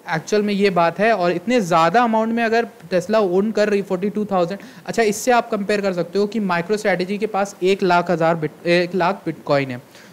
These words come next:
तो एक लाख का आधे से थोड़ा आसपास ही फ़ोर्टी टू थाउजेंड इनका निकल आया,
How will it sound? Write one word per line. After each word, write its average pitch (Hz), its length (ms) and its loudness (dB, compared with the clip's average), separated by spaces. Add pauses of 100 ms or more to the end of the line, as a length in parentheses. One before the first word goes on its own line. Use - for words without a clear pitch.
(120)
तो 208 240 4
एक 214 200 4
लाख 208 340 0
का 214 200 4
आधे 165 400 0
से 202 140 -4
थोड़ा 196 280 2
आसपास 175 580 0
ही 214 60 -4
फ़ोर्टी 180 300 -4
टू 190 140 -2
थाउजेंड 175 320 -2
इनका 170 320 -2
निकल 175 260 -2
आया, 160 200 2